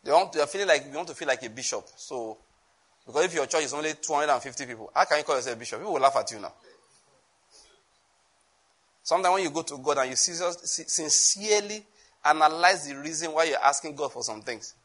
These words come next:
you will have to apologize, say, "Lord, I'm sorry, don't do it for me again." So it's important when you're asking God for things, purify your motives. It is important.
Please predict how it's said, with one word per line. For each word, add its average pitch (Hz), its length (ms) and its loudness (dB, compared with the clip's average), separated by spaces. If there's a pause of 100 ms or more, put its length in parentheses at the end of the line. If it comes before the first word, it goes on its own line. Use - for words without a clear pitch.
(540)
you 139 140 -8
will 143 120 4
have 180 160 4
to 147 120 4
apologize, 135 460 0
say, 143 80 -6
"Lord, 139 140 -2
I'm 117 140 2
sorry, 123 200 -4
don't 143 220 -10
do 139 60 -10
it 123 80 -10
for 113 140 -8
me 120 140 -8
again." 104 200 -12 (1700)
So - 160 -8
it's - 140 4
important 202 400 2
when 202 80 2
you're 170 80 8
asking 165 340 4
God 160 160 2
for 131 120 -4
things, 147 260 -6
purify 170 560 -2
your 160 180 2
motives. 139 440 -8
It 117 100 -12
is 123 140 -6
important. - 560 -8